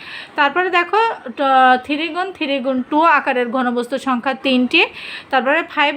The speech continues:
গুণ টু গুণ টু আকারের ঘনবস্তুর সংখ্যা তিনটি। তারপরে থ্রি গুণ টু গুণ টু আকারের ঘনবস্তুর সংখ্যা তিনটি।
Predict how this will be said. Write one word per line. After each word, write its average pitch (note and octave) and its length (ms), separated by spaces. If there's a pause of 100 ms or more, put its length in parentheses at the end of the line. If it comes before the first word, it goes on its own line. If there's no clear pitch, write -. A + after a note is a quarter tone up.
গুণ F#4+ 200
টু E4 160
গুণ C4+ 340
টু D4 140
আকারের C4 500
ঘনবস্তুর B3 540
সংখ্যা B3+ 480
তিনটি। B3+ 380 (440)
তারপরে D4 340
থ্রি D#4 340
গুণ F#4 240 (140)
টু D4+ 200
গুণ D4+ 280
টু D4+ 140
আকারের C#4+ 460
ঘনবস্তুর B3 500
সংখ্যা B3+ 320
তিনটি। B3+ 500